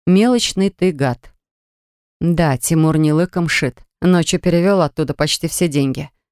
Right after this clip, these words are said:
Оставил только десять тысяч на срочные расходы. Сделал так, чтобы у неё не было лишних соблазнов.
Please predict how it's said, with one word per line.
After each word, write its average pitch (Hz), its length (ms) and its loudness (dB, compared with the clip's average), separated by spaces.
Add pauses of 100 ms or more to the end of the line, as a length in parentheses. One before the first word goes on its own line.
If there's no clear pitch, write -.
(100)
Оставил 208 460 0
только 185 340 -2
десять 170 380 -4
тысяч - 500 -4
на 175 80 0
срочные 160 420 -2
расходы. 156 460 -4 (640)
Сделал 202 360 2
так, 202 220 -2
чтобы 180 300 -2
у - 20 2
неё 185 140 2
не 180 160 0
было 165 160 0
лишних 165 400 -2
соблазнов. 143 680 -4